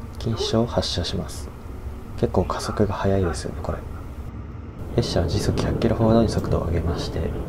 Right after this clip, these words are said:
荒川を渡ります。それに続いて中川も渡ります。その後すぐにですね、新小岩駅を通過します。その先の小岩駅を通過しますと、線路は大きく右にカーブし、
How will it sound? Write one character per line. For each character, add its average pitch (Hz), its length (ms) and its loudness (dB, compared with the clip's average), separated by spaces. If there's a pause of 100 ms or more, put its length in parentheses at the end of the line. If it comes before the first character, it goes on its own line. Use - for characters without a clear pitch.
荒 101 140 2
川 104 200 2
を - 180 2
渡 - 180 0
り - 80 0
ま - 180 -4
す。 - 260 -4 (1400)
そ 120 100 -2
れ 123 80 2
に 120 100 2
続 - 220 0
い 113 80 2
て - 140 4
中 107 340 2
川 98 220 4
も 107 140 0 (100)
渡 - 180 0
り - 80 -2
ま - 160 -4
す。 - 260 -4 (1000)
そ - 100 -2
の 135 140 0
後 139 80 -2
す - 160 2
ぐ 127 80 8
に 92 100 0
で - 60 -2
す - 100 -6
ね、 87 140 -4
新 - 260 -4
小 98 220 0
岩 95 180 2
駅 80 240 -4
を 104 220 0
通 - 160 -4
過 - 160 -4
し - 100 -6
ま - 160 -6
す。 - 260 -10 (380)
そ - 140 4
の 131 80 6
先 - 240 0
の 127 60 2
小 - 160 4
岩 135 160 8
駅 117 200 6
を 107 80 6
通 101 240 2
過 101 140 4
し - 120 0
ま 101 120 2
す - 100 -4
と、 - 240 4
線 - 240 2
路 90 80 4
は - 140 4
大 107 100 6
き - 140 0
く 87 100 2
右 87 220 2
に 82 100 2
カ 90 160 6
ー 80 60 4
ブ - 80 -4
し、 - 100 -2